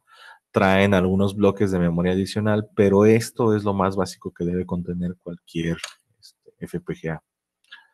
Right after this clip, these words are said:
Ahora, además de yo llenar las tablas, este,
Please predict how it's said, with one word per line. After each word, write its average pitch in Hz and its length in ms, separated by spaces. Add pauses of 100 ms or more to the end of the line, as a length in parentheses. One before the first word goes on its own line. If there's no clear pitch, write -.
(720)
Ahora, 87 420 (1200)
además 113 600
de 147 240
yo 127 500
llenar 107 800 (580)
las 90 380
tablas, 107 600
este, - 840